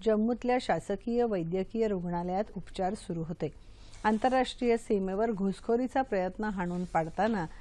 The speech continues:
पाकिस्तानी सैनिकांनी केलेल्या गोळीबारात तो जखमी झाला होता. शहीद गुरुनाम सिंग यांच्या बलिदानाला नमन असा शोक संदेश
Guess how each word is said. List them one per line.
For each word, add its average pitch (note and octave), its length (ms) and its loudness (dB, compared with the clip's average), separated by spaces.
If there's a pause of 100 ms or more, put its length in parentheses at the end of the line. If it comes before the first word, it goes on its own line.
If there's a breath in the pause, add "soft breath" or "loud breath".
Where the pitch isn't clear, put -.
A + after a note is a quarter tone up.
(180 loud breath)
पाकिस्तानी C4+ 600 2
सैनिकांनी F#3+ 600 0
केलेल्या F3+ 400 0
गोळीबारात F3 560 0 (120)
तो G#3 60 2
जखमी F3+ 480 -4
झाला D#3+ 180 0
होता. E3 280 -4 (560 soft breath)
शहीद A3 380 4
गुरुनाम G3+ 460 2
सिंग A#3+ 340 0
यांच्या F3+ 340 0
बलिदानाला F#3 720 2 (380 soft breath)
नमन G#3+ 400 2 (140)
असा G#3 240 -2
शोक G3+ 300 -2
संदेश F3 560 -2